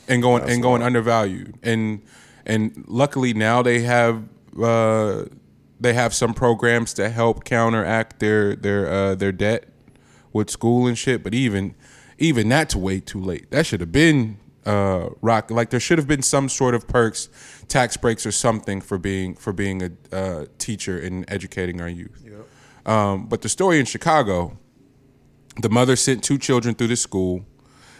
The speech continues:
Speaker 1: and she runs a daycare herself and is a substitute teacher in her, in, in her free time as well.
Speaker 2: Mm-hmm.
Speaker 1: So she's familiar with the system. She has a son that she's,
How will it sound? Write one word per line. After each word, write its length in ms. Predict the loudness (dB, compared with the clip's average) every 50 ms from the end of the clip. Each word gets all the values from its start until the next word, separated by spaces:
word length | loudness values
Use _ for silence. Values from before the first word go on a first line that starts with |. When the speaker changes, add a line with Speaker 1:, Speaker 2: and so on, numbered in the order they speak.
| -20 -20 _ -6
Speaker 1:
and 540 | -2 0 0 2 2 0 0 -2 -4 -8 -12 -12 -8
she 220 | -4 0 0 2
runs 240 | 4 4 4 4 2
a 60 | 0
daycare 460 | 2 2 2 2 2 2 2 4 4
herself 440 | 2 2 0 0 2 2 2 0 -2
and 100 | -2 -2
is 120 | -2 -2
a 60 | -2 -2
substitute 500 | 0 0 -2 -2 -4 -6 -6 -6 -6 -6
teacher 280 | -6 -8 -6 -4 -2
in 80 | -2 -2
her, 100 | -2 -4 -6 -8 -6
in, 320 | -4 -2 -2 -2 -2 -4 -6
in 140 | -6 -4 -2
her 160 | -2 -2 -4
free 220 | -4 -6 -6 -8 -6
time 300 | -6 -8 -8 -8 -10 -12 -10
as 140 | -10 -8 -8
well. 200 | -6 -6 -6 -6
Speaker 2:
Mm-hmm. 100 | -8 -8
Speaker 1:
So 180 | -4 -2 -2 -2
she's 260 | -2 -2 -4 -4 -4
familiar 540 | -2 0 0 2 2 2 2 0 -2 -4 -6 -10 _ -20 -20 -20 _ _ -8
with 140 | -8 -6
the 40 | -6
system. 400 | -6 -6 -6 -6 -8 -10 -16 -18 -20 _ _ _ _ _ _ _ _ _ _ _ _ _ _ _ _
She 280 | -12 -6 -2 0 2 2
has 280 | 2 2 2 2 2 0
a 60 | 0
son 400 | -2 0 0 2 2 0 0 -2
that 120 | -4 -4
she's, 460 | -6 -4 -2 -2 0 0 0 -2 -4